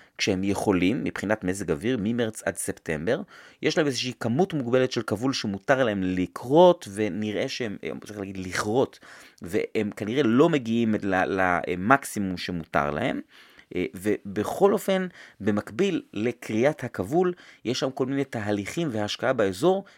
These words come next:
כדי לגרום לכבול להמשיך לגדול, מין, נקרא לזה, מודל של קיימות. אה,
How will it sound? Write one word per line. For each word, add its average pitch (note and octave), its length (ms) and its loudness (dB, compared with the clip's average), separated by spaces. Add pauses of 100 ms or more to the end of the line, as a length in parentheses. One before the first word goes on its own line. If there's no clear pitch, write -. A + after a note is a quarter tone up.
כדי F#2 220 -4
לגרום G#2+ 320 0
לכבול A#2+ 340 -2
להמשיך A2 500 -4
לגדול, C#3 480 2 (420)
מין, G#2+ 280 0
נקרא G#2+ 240 2
לזה, A2 200 0
מודל G2+ 340 2
של A#2 180 -4
קיימות. E2 640 -2 (420)
אה, F2+ 100 -2